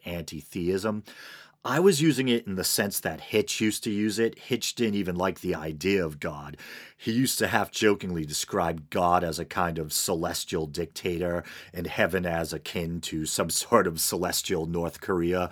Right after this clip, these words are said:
from which, uh, one could never escape. So I was thinking of it as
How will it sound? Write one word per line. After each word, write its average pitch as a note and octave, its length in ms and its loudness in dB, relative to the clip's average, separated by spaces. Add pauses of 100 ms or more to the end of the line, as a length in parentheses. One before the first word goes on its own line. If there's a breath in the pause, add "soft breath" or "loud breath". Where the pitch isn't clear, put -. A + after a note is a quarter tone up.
(280 loud breath)
from F2+ 300 0
which, - 440 0
uh, D#2+ 140 -2
one E2 320 0
could D#2 240 -6
never E2 240 -2
escape. E2+ 500 0 (640 loud breath)
So C3 260 8
I D#3+ 120 6
was A3 200 4
thinking C3+ 460 0 (160)
of A#2+ 180 6
it A2 220 6
as F2 500 0